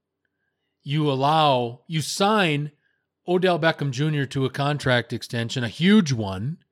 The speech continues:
five years, ninety million or whatever it was. I'm not quite sure right off the top of my head. It doesn't matter.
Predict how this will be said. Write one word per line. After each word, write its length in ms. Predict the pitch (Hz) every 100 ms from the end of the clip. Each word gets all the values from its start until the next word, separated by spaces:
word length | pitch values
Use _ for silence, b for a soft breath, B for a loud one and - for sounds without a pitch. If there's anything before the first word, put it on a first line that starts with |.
| b b b b
five 400 | _ 135 139 143
years, 320 | 127 135 139 117
ninety 320 | 127 139 131
million 340 | 131 131 143
or 100 | 117
whatever 440 | 117 135 139 117 113
it 60 |
was. 340 | 104 113 123 120
I'm 220 | 131 127
not 180 | 117 -
quite 240 | 117 104
sure 180 | - 113
right 140 | 113
off 100 | 113
the 60 | -
top 180 | 120 117
of 40 |
my 100 | 110
head. 140 | 139
It 80 | 147
doesn't 240 | 143 143 147
matter. 400 | 170 160 95